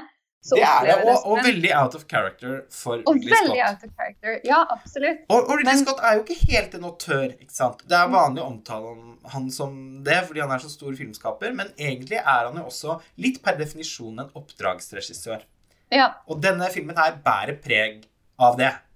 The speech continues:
Speaker 2: Og de beste filmene hans gjør ikke det, synes jeg.
Speaker 1: Nei, men jeg synes dette oppdraget, eh, og nå skal det sies at jeg er jo veldig stor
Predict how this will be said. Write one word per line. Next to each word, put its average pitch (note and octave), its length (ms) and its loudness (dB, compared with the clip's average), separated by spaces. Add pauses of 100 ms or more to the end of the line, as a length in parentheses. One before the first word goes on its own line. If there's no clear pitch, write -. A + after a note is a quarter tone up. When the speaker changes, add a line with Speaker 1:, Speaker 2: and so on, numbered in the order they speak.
(140)
Speaker 2:
Og F3 80 -2
de A3+ 80 4
beste E4+ 260 0
filmene F#3+ 240 0
hans G#3+ 300 2
gjør F3+ 180 -4
ikke D#3 280 -10
det, G#2+ 180 -2
synes A2 160 -14
jeg. F2 120 -12 (140)
Speaker 1:
Nei, B3+ 220 4 (340)
men C4 220 -4
jeg C#4 240 2
synes C4+ 300 -12
dette A#3+ 220 -16
oppdraget, G3+ 720 -8 (200)
eh, G#3 220 4
og A#3 180 -4
nå A3+ 280 -8
skal A#3+ 160 -2
det B3 100 -2
sies G3 240 -8
at - 160 -6 (100)
jeg C4 160 0
er - 80 -6
jo - 80 -12
veldig F#3+ 300 -6
stor G3 320 -8